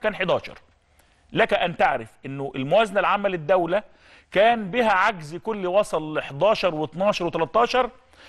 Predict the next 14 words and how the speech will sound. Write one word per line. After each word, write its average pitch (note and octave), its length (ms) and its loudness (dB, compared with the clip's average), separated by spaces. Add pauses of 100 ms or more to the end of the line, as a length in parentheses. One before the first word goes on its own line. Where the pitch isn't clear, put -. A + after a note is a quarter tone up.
في E3+ 160 2
هذه B3 260 2
الموازنة A#3+ 560 0
سيصل F#3+ 460 2
لسبعة G#3 380 4
واتنين G3 340 -2
من G#3+ 80 -2
عشرة، G#3+ 380 2 (300)
العجز E3+ 380 0
الكلي A3 560 -2
في F#3 260 -8
الموازنة F3+ 400 2
العامة E3+ 320 2
للدولة. D#3 460 0